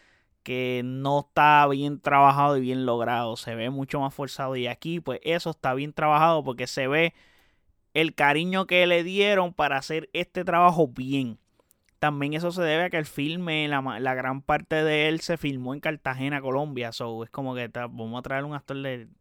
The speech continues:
de allá, de Norteamérica, para que venga acá y filme la mayor parte de la película, como que es complicado, so, mejor cogemos gente de aquí, aquí hay talento, podemos usar gente de este país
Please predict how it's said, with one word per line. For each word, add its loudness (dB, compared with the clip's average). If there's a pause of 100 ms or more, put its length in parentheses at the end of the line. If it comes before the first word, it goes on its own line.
(120)
de -14
allá, -2
de -4
Norteamérica, -6
para -6
que -12
venga -6
acá 2 (480)
y -10
filme -4
la 0
mayor -4
parte -4
de 2
la 2
película, 0
como -6
que -6
es -10
complicado, -2
so, -12
mejor -14
cogemos -2
gente -4
de 0
aquí, -8
aquí -8
hay -12
talento, -8
podemos -8
usar -6
gente -4
de 0
este -8
país -4